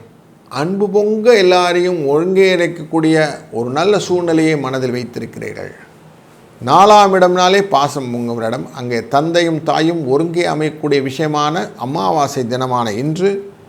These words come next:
உங்க வாழ்க்கையிலே புதிய மாற்றங்களை ஏற்படுத்தக்கூடிய நாளாக அமையப் போகிறது. குருவின் நேரடி பார்வையும்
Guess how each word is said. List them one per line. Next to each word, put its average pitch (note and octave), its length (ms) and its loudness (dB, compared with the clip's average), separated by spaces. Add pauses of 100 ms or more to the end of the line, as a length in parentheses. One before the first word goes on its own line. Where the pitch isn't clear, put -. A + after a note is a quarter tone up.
(760)
உங்க D#3 260 4
வாழ்க்கையிலே F#3 680 4
புதிய F#3 400 0
மாற்றங்களை F3 760 0
ஏற்படுத்தக்கூடிய B2+ 880 -4
நாளாக A2 460 -2
அமையப் G2+ 340 -10
போகிறது. G2+ 640 -10 (680)
குருவின் D#3 420 4
நேரடி D3 400 0
பார்வையும் B2 920 -6